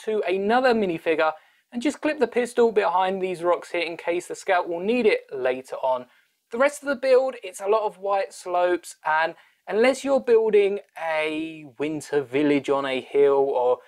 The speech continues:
perhaps you can use these for some roof tiles, it's not the greatest. You can mock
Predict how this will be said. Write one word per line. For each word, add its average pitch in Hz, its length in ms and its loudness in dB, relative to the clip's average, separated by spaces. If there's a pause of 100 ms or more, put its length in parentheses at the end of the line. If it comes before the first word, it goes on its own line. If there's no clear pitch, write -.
(160)
perhaps 147 260 -4
you 151 80 -4
can 151 120 -10
use 147 240 -6
these 139 200 -4
for 135 120 -12
some 135 360 0
roof 131 380 -2
tiles, 135 540 2
it's - 120 -14
not 185 240 0
the 165 160 -6
greatest. 180 880 0
You 190 220 -14
can 247 520 -2
mock 226 400 0